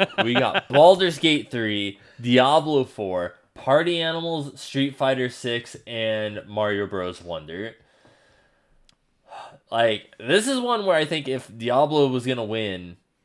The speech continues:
Speaker 1: uh, this is
Speaker 2: Yeah.
Speaker 1: Diablo, it, but it's also up against Baldur's Gate, which I feel like those are gonna be the two that are gonna be, you know, I think it's gonna be close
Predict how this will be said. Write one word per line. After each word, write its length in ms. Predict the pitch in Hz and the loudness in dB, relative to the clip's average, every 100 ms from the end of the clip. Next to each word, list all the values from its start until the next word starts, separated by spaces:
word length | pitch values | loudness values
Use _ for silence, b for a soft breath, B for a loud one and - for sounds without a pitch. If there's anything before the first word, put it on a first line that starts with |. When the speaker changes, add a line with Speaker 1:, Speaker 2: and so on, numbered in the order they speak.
| - - | -20 -12
Speaker 1:
uh, 380 | 98 90 85 | -8 -6 -6
this 220 | 90 107 - | -8 -12 -14
is 60 | |
Speaker 2:
Yeah. 80 | 73 - | -16 -6
Speaker 1:
Diablo, 400 | 120 107 101 98 | -2 0 -2 -8
it, 360 | - 120 - 135 | -8 -10 -10 8
but 280 | 185 185 - | 10 10 6
it's 320 | 170 160 190 | -4 0 2
also 320 | 180 196 190 | 2 4 4
up 160 | 165 165 | 4 -2
against 360 | 160 151 120 | -2 -4 -2
Baldur's 480 | 113 113 143 185 196 | 2 2 4 0 -2
Gate, 480 | 196 208 220 226 - - | 0 0 0 -4 -12 -6
which 600 | 127 131 123 - - b b b b b | 0 0 0 -4 -8 b b b b b
I 180 | - 131 | -2 -2
feel 260 | 147 175 170 | 2 4 4
like 320 | 147 135 - | 4 2 -4
those 440 | 127 123 131 151 143 | -6 4 6 6 2
are 60 | |
gonna 200 | 135 131 | -2 -4
be 140 | 127 127 | -4 -4
the 140 | 117 | -6
two 800 | - 131 123 117 113 107 98 98 _ _ _ _ _ 120 | -6 -2 -2 -2 -4 -6 -8 -10 _ _ _ _ _ -4
that 180 | 107 | -2
are 140 | 104 101 | 0 -2
gonna 220 | 101 101 | -6 -8
be, 640 | 98 98 95 92 90 90 98 | -8 -8 -6 -6 -8 -10 -10
you 160 | 107 | -6
know, 280 | 92 85 82 - | -4 -6 -8 -10
I 100 | 110 | -6
think 140 | 113 135 | -2 0
it's 100 | 123 | 0
gonna 120 | 123 | -4
be 100 | 107 | -6
close 480 | - 104 73 - | -8 -10 -12 -16